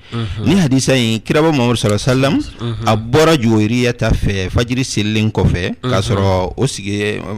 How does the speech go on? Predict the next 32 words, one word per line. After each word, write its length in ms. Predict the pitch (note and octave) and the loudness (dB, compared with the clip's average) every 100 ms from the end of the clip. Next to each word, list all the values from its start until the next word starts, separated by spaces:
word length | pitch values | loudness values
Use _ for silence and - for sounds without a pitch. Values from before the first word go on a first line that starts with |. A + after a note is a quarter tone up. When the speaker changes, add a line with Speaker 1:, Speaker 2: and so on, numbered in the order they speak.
| - | -6
Speaker 2:
eh, 480 | G#2+ - F#2 E2 - | -6 -6 -8 -10 -4
o 80 | C#3 | -4
sigilen 420 | - G#2 A2 A2 | -4 -2 -2 0
bɛ 200 | A#2+ C3+ | 0 0
a 640 | F#2+ F#2 F2 F2 E2+ E2+ | -2 -2 -2 -2 -4 -6
ka 120 | - A#2 | -2 -2
seliyɔrɔ 440 | - A#2+ A#2 A#2+ | 2 4 4 4
la. 140 | G#2+ G#2 A2+ - | 2 -2 -6 -6
Speaker 1:
Jaati. 340 | G#2+ G#2 G2 G2 - | -4 -4 -6 -10 0
Speaker 2:
Kiraba 220 | C3+ C#3+ | 4 4
ma-, 180 | C3 A#2 | 4 2
a-, 100 | G2+ G2 - - | 0 -4 -6 0
ale 160 | C#3+ | 0
bɔra 280 | D#3 C#3+ C#3 | 2 2 2
k'a 160 | A2 G2+ | 0 0
to, 180 | A#2+ | 2
a 80 | G#2+ | 2
bɛ 120 | G2 G#2 | 2 2
Ala 140 | G#2+ | -2
ko 140 | - A2 | 0 -2
suma 240 | G#2+ G#2 | 0 0
na, 120 | F#2 | 0
a 40 | G2 | 0
bɛ 60 | |
wurudi 340 | A2 A2 G#2+ A2 | 0 0 0 0
la, 100 | F#2+ | 0
a 40 | |
bɛ 100 | G2+ | 0
Ala 140 | G#2 G#2 | 0 0
ko 120 | A2 | -2
suma 240 | - G#2 | -2 -2
na. 140 | F#2 | -2